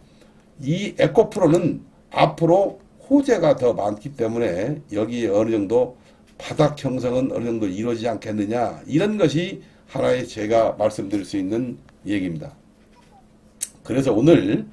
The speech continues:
텔레칩스 자동차 관련주로서는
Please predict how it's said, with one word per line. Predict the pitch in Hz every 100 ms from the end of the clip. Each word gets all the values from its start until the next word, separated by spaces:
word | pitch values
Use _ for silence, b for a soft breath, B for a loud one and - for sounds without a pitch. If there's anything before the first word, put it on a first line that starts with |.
| b b b b -
텔레칩스 | 175 214 180 - - - - _ _ _ _ _ _ _
자동차 | - 123 156 151 151 156 151
관련주로서는 | - 120 139 135 127 117 - 139 160